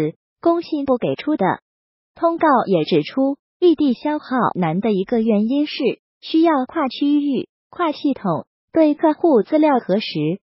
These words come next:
而数据跨省打通存在一定的技术问题，所以前期推进比较缓慢。目前，运营商已经在内部优化这个问题，所以技术上的困难基本会解决了。同时，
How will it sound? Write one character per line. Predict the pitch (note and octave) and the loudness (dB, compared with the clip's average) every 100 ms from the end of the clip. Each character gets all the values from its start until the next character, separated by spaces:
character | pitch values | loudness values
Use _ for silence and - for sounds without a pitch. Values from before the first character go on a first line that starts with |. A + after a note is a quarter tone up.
| _ - | _ -2
而 | A#3+ C#4 D4+ | 0 2 0
数 | G4+ E4+ | 2 2
据 | D4 C4+ B3 | 2 0 0
跨 | D#4+ D4+ | -2 -2
省 | - F#3 D3+ | -2 -6 -4
打 | G#3 - | -4 -4
通 | - C#4+ D4 - _ _ | -2 0 -2 -6 _ _
存 | - F#3+ | -2 0
在 | C#4 A#3 | 0 0
一 | E3 | -2
定 | F#3+ D4 A#3+ | -2 0 0
的 | G#3 | 0
技 | A3+ D4 | -2 -2
术 | C4+ B3+ | 2 2
问 | B3+ A3 | 2 0
题， | - F3 E3+ G#3+ _ _ | 0 0 0 -2 _ _
所 | - G#3+ C4 | -4 0 0
以 | A#3 E3+ | 0 0
前 | E3 G3+ G#3+ | 0 0 0
期 | - D4+ | -2 -4
推 | - D#4+ | -2 -2
进 | - C#4+ G#3 | 0 0 0
比 | G3 F3 | -2 -4
较 | B3+ A#3+ | -4 -4
缓 | - - - | -4 -8 -6
慢。 | A3+ G#3+ - _ - | -6 -6 -8 _ -2
目 | F4 C#4+ | 0 0
前， | G#3 F3+ G#3+ - _ - | 0 0 -2 -8 _ -2
运 | D#4+ | 2
营 | A3+ G3+ A#3 | 4 2 0
商 | E4 D#4+ D#4+ | -2 -2 -4
已 | G3+ F3 | -4 -2
经 | A#3+ C4 | 0 0
在 | E4 | 2
内 | D4+ E4+ B3 | 2 2 2
部 | A#3+ G3 F3 | 2 2 2
优 | C#4 D4 | 0 0
化 | F4 C#4 | 0 0
这 | D#4 | 0
个 | C#4+ A#3+ | 0 2
问 | C4 G#3 | 2 0
题， | - E3 E3+ - _ _ | 0 0 0 -4 _ _
所 | - A3 C4+ | -2 0 2
以 | G#3+ E3 | 0 0
技 | - D4 | 2 0
术 | - E4 | 2 0
上 | - B3 A3 | 0 -2 -2
的 | A#3 | -4
困 | - E4 B3+ | -4 -2 0
难 | F#3 E3+ | 0 -2
基 | - D#4 | 0 2
本 | A#3 F3 | 2 0
会 | F#3 C#4+ | 0 -2
解 | B3+ F#3+ | -2 -4
决 | C#3+ D3+ C#3+ | -2 -2 -2
了。 | F#3+ B2 - _ - | 0 -2 -6 _ -4
同 | A#3+ | 0
时， | C#4+ | 0